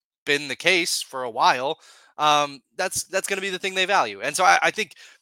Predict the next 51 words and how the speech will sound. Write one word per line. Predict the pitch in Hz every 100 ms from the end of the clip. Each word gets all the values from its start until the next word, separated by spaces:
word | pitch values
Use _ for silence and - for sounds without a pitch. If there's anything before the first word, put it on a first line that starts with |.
| _ -
you're | 196
right. | 175 170 190
It | 160 151
certainly | 160 143 160
comes | 156 135
back | 131 139
to, | 143
like, | 135 117
looking | 123 123 127
good | 123 127 127
and, | 123
you | 131
know, | 113 123
low | 117 117
angle | 117 117 120 127
and, | 117
you | 123 120
know, | 113
cool | - 127 123
dunks | 113 110 - -
and, | 113 110 - - _
um, | 131 120 120 -
cool | 135
music | 131 131 139 147
and | 131
everything | 147 175 143
else. | 120 139
Like, | 135
that | 156 165
certainly | - 170 160 143
matters | 135 131 131 127 117 - -
to | 135
these | 123
guys | 123 120 -
a | 127
lot. | 127 156 117
But | 143
I | 143
think | 160 160
also | 160 - 160 135
it's | -
like, | 135 131 - - - _ _ _
you | 180
know, | 156
the | 135 160 - - _ _ -
social | - 190 196
media | 165 196 170
is | 139
where | 143 156
the | 147
consensus | - 147 - 165 208 - 139 -